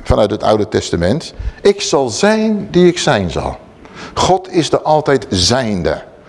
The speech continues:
Hij was hier, hij was daar, hij zal tot een eeuwigheid de zijnde zijn. En er is één plaats waar staat:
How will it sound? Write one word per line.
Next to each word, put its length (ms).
Hij 200
was 240
hier, 340
hij 120
was 200
daar, 400
hij 120
zal 140
tot 160
een 80
eeuwigheid 480
de 160
zijnde 500
zijn. 360
En 140
er 80
is 160
één 260
plaats 340
waar 100
staat: 300